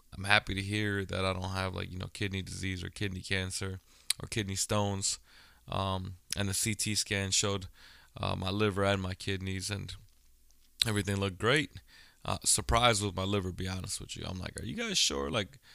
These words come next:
I actually asked him where he went to medical school at, and it, it checked out. I s-, I didn't know what the school was, but, um, it was one of those, uh, one of those medical schools. So I'm like, "You sound like a doctor. You <laughs> might, and you might know what you're talking about."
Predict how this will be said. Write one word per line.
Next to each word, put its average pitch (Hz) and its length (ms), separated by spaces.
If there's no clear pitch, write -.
I 101 140
actually 101 220
asked 104 280
him 101 100
where 98 100
he 95 40
went 92 160
to 90 60
medical 95 360
school - 360
at, 50 200
and 50 220
it, - 160
it 85 140
checked - 320
out. 80 240
I 90 120
s-, - 220
I 92 120
didn't 92 160
know 92 120
what 87 120
the - 80
school 92 280
was, 85 300
but, - 220
um, 50 260
it - 60
was 90 120
one 92 200
of 90 60
those, 87 220
uh, 87 280
one 92 160
of 90 80
those 87 340
medical 90 340
schools. - 420
So - 180
I'm - 80
like, - 220
"You 87 120
sound 87 260
like 82 100
a 82 60
doctor. 90 520
You 90 180
<laughs> 92 360
might, 127 120
and 95 280
you 113 140
might 107 180
know 107 100
what 104 140
you're 101 60
talking 104 340
about." 95 280